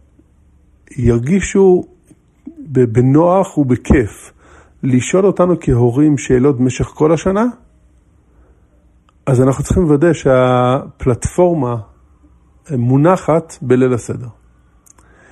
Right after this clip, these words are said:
כי זה נכון שיש מצווה מיוחדת לליל הסדר,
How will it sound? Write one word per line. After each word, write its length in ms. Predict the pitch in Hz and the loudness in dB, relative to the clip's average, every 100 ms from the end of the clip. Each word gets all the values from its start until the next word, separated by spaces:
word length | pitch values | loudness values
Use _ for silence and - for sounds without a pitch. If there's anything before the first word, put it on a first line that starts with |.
| - - _ _ - | -20 -20 _ _ -2
כי 440 | 147 147 139 - - _ _ | 2 4 2 -2 -12 _ _
זה 180 | 165 143 | -2 2
נכון 240 | 147 233 | 2 2
שיש 240 | 202 196 - | 0 -2 -2
מצווה 260 | 131 170 | 0 0
מיוחדת 380 | 165 135 - 151 | 2 2 2 0
לליל 300 | 135 123 120 | 2 2 2
הסדר, 380 | 104 - 101 - | -2 -4 -6 -8